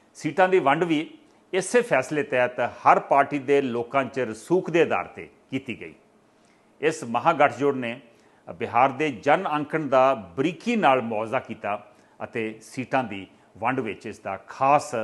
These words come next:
ਧਿਆਨ ਰੱਖਿਆ ਗਿਆ। ਸਾਰੀ ਕੋਸ਼ਿਸ਼ ਇਹ ਸੀ ਕਿ ਕਿਵੇਂ ਬਿਹਾਰ ਦੀਆਂ ਪਛੜੀਆਂ ਜਾਤੀਆਂ,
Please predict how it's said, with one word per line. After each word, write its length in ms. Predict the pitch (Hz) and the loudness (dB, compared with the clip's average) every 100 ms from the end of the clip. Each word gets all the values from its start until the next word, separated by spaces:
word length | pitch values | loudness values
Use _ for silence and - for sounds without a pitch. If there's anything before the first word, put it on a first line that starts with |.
| 107 | -6
ਧਿਆਨ 360 | - 104 98 113 104 | -8 -10 -10 -12 -12
ਰੱਖਿਆ 280 | 95 - 98 | -14 -14 -16
ਗਿਆ। 220 | 85 82 _ _ _ _ _ _ | -16 -20 _ _ _ _ _ _
ਸਾਰੀ 260 | - 143 185 | -2 4 4
ਕੋਸ਼ਿਸ਼ 440 | 190 175 170 202 | 4 0 0 0
ਇਹ 100 | 185 | 2
ਸੀ 300 | 196 165 170 - _ _ _ | 2 2 -4 -8 _ _ _
ਕਿ 100 | - | -12
ਕਿਵੇਂ 360 | 175 - 190 226 | -6 0 2 2
ਬਿਹਾਰ 360 | 175 147 135 139 | 0 2 2 2
ਦੀਆਂ 360 | 131 139 131 127 - | 0 0 0 -4 -4
ਪਛੜੀਆਂ 400 | 143 - 147 151 | -4 -2 -2 -2
ਜਾਤੀਆਂ, 480 | 143 123 127 135 139 | 0 -2 -2 -6 -8